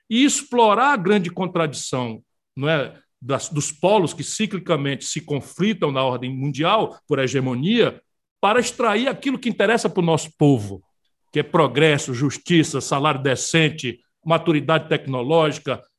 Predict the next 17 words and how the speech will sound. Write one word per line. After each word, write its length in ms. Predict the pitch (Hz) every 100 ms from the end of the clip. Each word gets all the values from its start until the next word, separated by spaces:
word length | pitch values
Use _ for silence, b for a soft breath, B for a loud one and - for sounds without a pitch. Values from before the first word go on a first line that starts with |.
| -
e 140 | 156
a 40 | -
respeitabilidade 1000 | 139 165 - 170 160 139 143 139 147 143
internacional. 800 | 151 147 147 - 143 113 98 _ _ -
Depois 300 | 233 233 240
nós 120 | 240
temos 300 | - 233 202
um 60 | 214
outro 280 | 233 247 214
momento 560 | 202 165 214 214 - - _ _ _ _ _ _ _
com, 680 | 165 170 180 190 196 165 - _ _
com, 520 | 156 180 185 185 160 165
com, 640 | 175 170 165 156 143 131
vamos 200 | 160 175
lá, 280 | 160 127 117
o 60 | 120
Geisel, 480 | 156 202 190 117 101